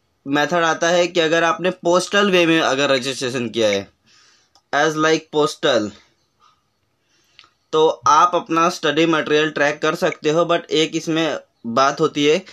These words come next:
कि आपका स्टडी मटेरियल आपके घर पे आने में at least one month, at least one month या फिर, अ, tw-, fifteen to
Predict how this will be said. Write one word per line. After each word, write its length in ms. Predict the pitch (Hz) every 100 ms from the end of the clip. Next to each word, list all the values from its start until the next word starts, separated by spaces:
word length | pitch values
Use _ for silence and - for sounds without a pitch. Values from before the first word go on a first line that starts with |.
| - - _ -
कि 60 |
आपका 380 | 156 151 - 180
स्टडी 340 | - 165 170
मटेरियल 360 | 180 170 185 170
आपके 240 | 165 185
घर 220 | 170 160 160
पे 120 | 185
आने 220 | 175 170
में 240 | 175 165
at 60 | 170
least 200 | 190 -
one 240 | 156 156
month, 240 | 139 120 - -
at 120 | 175
least 300 | 208 233 214
one 260 | 190 185 185
month 180 | 196
या 140 | 202 185
फिर, 240 | 196 185
अ, 300 | - 131 123
tw-, 380 | 139 - 160 151
fifteen 600 | 143 175 - 208 214 185
to 180 | 214 226